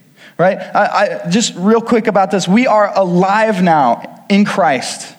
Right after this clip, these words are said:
We went from being spiritually dead to being spiritually alive. And, and the thing that I think is so awesome about that is that when there is life, there is hope.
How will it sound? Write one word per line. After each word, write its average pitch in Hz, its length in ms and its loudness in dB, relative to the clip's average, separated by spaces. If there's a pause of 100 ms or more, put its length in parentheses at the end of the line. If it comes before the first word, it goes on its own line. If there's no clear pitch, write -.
(800)
We 214 80 4
went 220 240 0
from 220 160 2
being 214 180 4
spiritually 240 480 2
dead 226 340 4
to 214 80 0
being 214 180 4
spiritually 226 540 2
alive. 214 380 4
And, 208 200 4
and 214 180 4
the 208 60 2
thing 240 220 -2
that 233 120 4
I 202 80 2
think 226 180 -2
is 202 120 0
so 233 180 2
awesome 208 380 2
about 196 320 2
that 208 480 0
is 208 180 0
that 214 140 2
when 214 240 4
there 226 180 4
is 226 180 2
life, 208 320 0
there 202 160 2
is 180 120 -2
hope. 170 340 -2